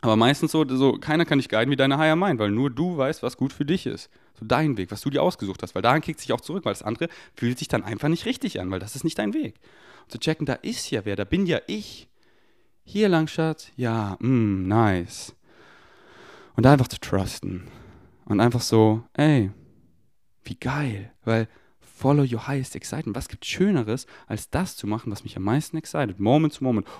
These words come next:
ohne das irgendwie zu bewerten? Und dann wird Realität einfach so ein nicer Film,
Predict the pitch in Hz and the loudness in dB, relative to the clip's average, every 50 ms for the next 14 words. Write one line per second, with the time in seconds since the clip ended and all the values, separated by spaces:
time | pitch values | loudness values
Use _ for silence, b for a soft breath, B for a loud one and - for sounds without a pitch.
0 | B B - 160 180 208 208 190 160 131 120 - - _ - 170 190 214 214 202 | B B 10 12 12 12 12 10 8 4 2 0 0 _ 6 8 10 10 10 8
1 | 185 156 147 156 - - 147 139 127 127 135 135 139 135 - - 98 95 - _ | 6 2 0 -2 -4 -4 -4 -2 0 2 2 2 2 0 -2 -4 -10 -10 -10 _
2 | _ _ _ _ _ _ _ _ _ _ _ _ _ _ _ _ _ _ _ _ | _ _ _ _ _ _ _ _ _ _ _ _ _ _ _ _ _ _ _ _
3 | _ - 110 117 120 120 98 117 120 120 120 120 117 - - 127 - - 110 104 | _ -8 -4 -2 0 0 0 0 2 0 0 0 -2 -2 -4 -4 -4 -4 -8 -8
4 | 107 - - - - 139 147 147 131 - 107 98 95 98 117 123 139 135 127 - | -8 -12 -10 -4 0 2 2 4 2 2 0 -2 -2 -2 0 0 0 0 -2 -4
5 | - 92 - - - - 139 143 156 165 151 123 98 87 - | -8 -12 -14 -10 -2 4 6 8 8 10 8 8 6 2 -4